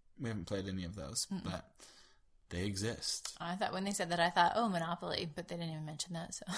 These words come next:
Speaker 2: <laughs>
Speaker 1: 'Cause that teaches you to not spend it, use your money wisely.
Speaker 2: Yeah, <laughs> blow it all.
Speaker 1: Spend it all.
Speaker 2: <laughs>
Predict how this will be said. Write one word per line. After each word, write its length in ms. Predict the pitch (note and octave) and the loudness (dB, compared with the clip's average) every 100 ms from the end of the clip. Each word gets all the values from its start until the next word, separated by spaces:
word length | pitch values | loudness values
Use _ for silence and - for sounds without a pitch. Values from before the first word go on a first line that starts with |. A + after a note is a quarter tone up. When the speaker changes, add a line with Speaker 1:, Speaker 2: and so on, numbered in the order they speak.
| - - - | -6 -8 2
Speaker 2:
<laughs> 60 | D4+ - - | 2 2 -10
Speaker 1:
'Cause 120 | - - | -6 -6
that 140 | F2+ | -4
teaches 320 | G2+ F#2 - | -2 0 0
you 100 | F#2+ | -4
to 100 | F#2 F#2 | -8 -8
not 240 | F#2 - | -8 -8
spend 260 | - F#2+ D#2+ | -8 -8 -14
it, 80 | - - | -16 -8
use 320 | G#2+ F#2+ F2 | -4 -2 -2
your 100 | F2+ | -4
money 180 | F2 F2 - | -6 -8 -10
wisely. 380 | - - - - - | -8 -10 -12 -20 -10
Speaker 2:
Yeah, 180 | - - | -6 -4
<laughs> 60 | - | 0
blow 80 | G3 | 2
it 520 | F#3+ F3 G3 F#3 F3+ | 2 0 -2 0 2
all. 140 | F3 | 6
Speaker 1:
Spend 340 | - - G3+ G3 | 8 10 8 8
it 80 | |
all. 340 | F#3 D#3 G#2 | 8 10 6
Speaker 2:
<laughs> 60 | - | 2